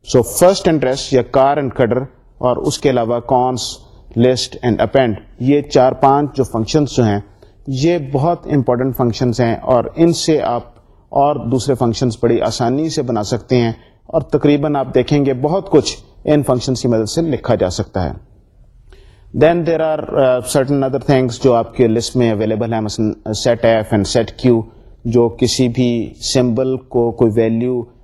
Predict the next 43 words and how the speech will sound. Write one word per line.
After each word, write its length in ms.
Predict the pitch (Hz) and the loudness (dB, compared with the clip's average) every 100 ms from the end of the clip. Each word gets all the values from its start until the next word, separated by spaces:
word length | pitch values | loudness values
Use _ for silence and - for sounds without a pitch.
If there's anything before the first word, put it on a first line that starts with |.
| - | -8
اسائن 380 | 117 127 123 123 | -4 -2 -4 -2
کرنے 320 | 123 113 117 | -2 0 0
کا 120 | 123 | 0
یا 140 | 113 107 | 0 0
ویلیو 320 | 113 110 123 | -2 -2 -4
اس 120 | 117 | -4
کے 100 | - | -4
ساتھ 200 | 113 113 - | -4 -4 -4
ایسوسیٹ 480 | 117 - - 123 | -4 -2 0 0
کرنے 280 | - 110 107 | 2 2 2
کا 120 | 104 | 0
جو 120 | 104 98 | 0 0
میکانزم 460 | 95 104 95 95 | -2 -2 -2 -4
ہے۔ 100 | 90 - - - _ - | -6 -10 -18 -20 _ 0
تو 80 | |
یہ 420 | 151 135 185 196 196 - - _ | 0 0 0 0 -4 -10 -20 _
بیسک 640 | 139 131 180 196 - 226 - - - - | -6 0 2 0 -2 -4 -6 -20 -10 0
فنڈامنٹلز 760 | 156 165 175 160 143 151 139 | 2 2 0 -2 0 0 2
ہیں 180 | 135 120 123 _ _ - | 0 -2 -6 _ _ -4
لسپ 480 | 110 113 104 - - | 0 0 -2 -8 -8
کے۔ 100 | 85 - - - - - - - - | -10 -10 -18 -20 -20 -20 -20 -20 0
پچھلے 240 | 180 214 | 2 4
لیکچر 320 | 208 196 202 | 0 0 0
میں 160 | 185 185 | 0 0
جو 160 | 170 156 | 0 -2
آخری 480 | - 143 180 175 | -2 -2 0 2
چیز 300 | 160 160 143 | 2 2 2
ہم 140 | 135 120 | 0 -2
ڈسکس 340 | 110 - 123 | -4 -4 -4
کر 200 | - 120 | 0 2
رہے 200 | 127 127 | 2 0
تھے، 180 | 120 120 | 2 0
وہ 240 | 113 120 | 2 0
یہ 120 | 120 113 | -2 -4
تھی 160 | 127 120 | -4 -4
کہ 160 | 120 | -2
لسپ 380 | 107 120 127 - | -2 -2 -4 -2
میں 200 | 135 123 - | 0 0 -2
اٹریشن 500 | 147 - 131 131 156 | -2 0 0 2 0
کیسے 240 | 127 104 110 | 0 -2 -2
کی 140 | 107 | -2
جاتی 360 | 87 87 85 | -2 -2 -4
ہے۔ 20 | 71 | -8